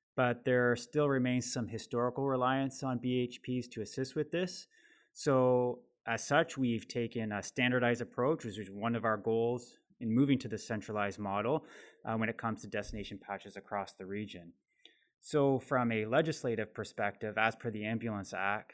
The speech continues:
and direction from, um, the Emergency Health Regulatory and Accountability Branch,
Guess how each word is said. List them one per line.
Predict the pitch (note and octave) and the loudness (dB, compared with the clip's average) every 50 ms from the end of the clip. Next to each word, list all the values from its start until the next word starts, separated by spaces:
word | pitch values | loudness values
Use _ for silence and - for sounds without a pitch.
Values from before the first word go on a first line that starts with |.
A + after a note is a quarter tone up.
| - - - | -20 -20 -12
and | - A2+ G2+ F#2 | -8 -8 -6 -4
direction | G#2 G#2 G#2 G#2 - - A#2+ G#2+ | -2 -2 -2 -2 -2 -6 -8 -8
from, | G2 - - A#2+ G#2+ G#2 G#2 G2+ G2+ G2+ G2 G2 - - - | -10 -8 -6 -4 -2 -2 -2 -2 -4 -4 -8 -10 -14 -14 -12
um, | F#2+ F#2+ F#2 F#2 F#2 | -12 -10 -10 -10 -10
the | F#2+ G2 | -8 -6
Emergency | G2 G2+ A2 A2+ A2 A2 G#2+ G2+ - A2+ G#2+ | -4 -4 -4 -4 -4 -6 -10 -14 -12 -12 -12
Health | G2 - - G#2+ G#2+ G#2+ G#2+ - - - _ _ _ _ _ _ _ _ _ - | -10 -6 -4 -2 -2 -4 -4 -8 -14 -20 _ _ _ _ _ _ _ _ _ 0
Regulatory | B2+ A#2 A#2+ A#2 A2+ - - A#2+ A2 G#2+ G#2+ G#2 | 0 2 2 0 -2 -2 -4 -4 -2 -2 -2 -2
and | G#2 G2 | -4 -6
Accountability | G2 - - A2 G#2+ G2+ G2+ F2+ B2 C3+ C3+ B2 A2+ | -8 -8 -8 -8 -8 -8 -6 -4 -2 -2 -2 -2 -4
Branch, | G2 F#2 G#2 G2+ G2+ G2+ F#2+ - - - | -4 -4 -4 -4 -4 -4 -6 -8 -14 -16